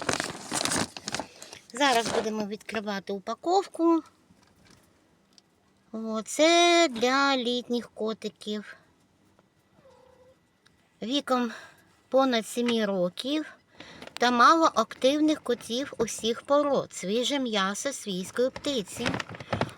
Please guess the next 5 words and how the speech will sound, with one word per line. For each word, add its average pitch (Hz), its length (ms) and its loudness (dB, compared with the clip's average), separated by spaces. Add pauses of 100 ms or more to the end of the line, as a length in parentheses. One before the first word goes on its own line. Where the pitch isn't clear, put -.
(120)
курка, 269 420 0
індичка. 220 880 -4 (3000)
Тут 247 180 -2
багато 269 400 4
вітамінів. 214 840 0